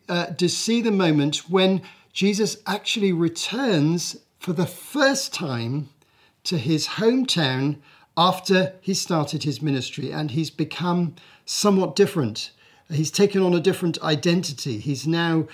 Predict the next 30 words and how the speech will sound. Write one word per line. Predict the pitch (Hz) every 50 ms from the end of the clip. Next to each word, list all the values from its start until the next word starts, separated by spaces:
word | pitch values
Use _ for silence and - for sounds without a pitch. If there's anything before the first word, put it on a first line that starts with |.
| - - - -
performing, | - 156 - - - 180 180 170 170 170 165 170 160
he's | 127 139 151 135 - -
now, | 156 156 151 151 151 139 135 - - - - - -
um, | - 135 135 131 139 139
living | 151 165 196 160 180 170
his | 156 170 156 147
life | 175 170 165 165 160 - - - _ _ - _ _ _ _ _ -
as | - 143 139 143 143 143 - - - - - -
the, | 139 143 143 143 139 143 147 151 - _ -
uh, | 147 131 127 127 139 - - _ _ _
Son | - - - - - 175 165 165
of | 156 147
God, | - 156 151 151 151 147 147 147 - -
the | - 143
Messiah, | 131 123 120 - - - 170 156 156 151 151 147 143 143 - - - _ _ _
the | - 131
deliverer | 110 143 131 135 151 139 143 143 139 139
of | 117 139
Israel, | 135 131 - - 147 135 135 127 131 139
rather | 143 139 139 139 139 - 139
than | 123 131 120 123
just | 113 147 139 127 - - - - - _ -
the | 151
carpenter's | 147 - - 156 147 143 - 143 131 - - 139 120 -
son. | - - - 175 160 135 104 92 87 98 - _ _ _ _ _ _ _ _ _ _ _ _ _ _ _ _ _ _ -
So | - 196 185
that's | 220 233 214 - -
the | 196
background. | 160 - 165 156 156 - - 131 113 107 101 98 92 - - _ _ _ _ _ _ _ _ _ _ _ - - - - - _ -
Now, | 165 175 175 170 165